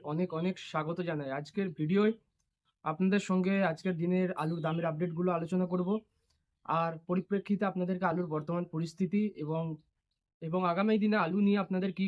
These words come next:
করণীয় সেটা একটু আলোচনা করব। আসুন ভিডিওটা শুরু করি। তার আগে আপনাদের কাছে একটাই আমার রিকোয়েস্ট থাকবে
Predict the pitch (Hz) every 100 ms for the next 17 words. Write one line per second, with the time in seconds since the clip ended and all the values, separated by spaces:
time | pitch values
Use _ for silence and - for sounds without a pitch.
0 | - 151 180 196 208 214 - 160 180 -
1 | 151 190 160 147 160 156 151 127 - _
2 | _ _ _ - 170 226 190 196 202 208
3 | - 220 220 247 262 170 160 151 202 190
4 | 185 185 185 185 165 - 185 185 170 196
5 | 202 - 202 196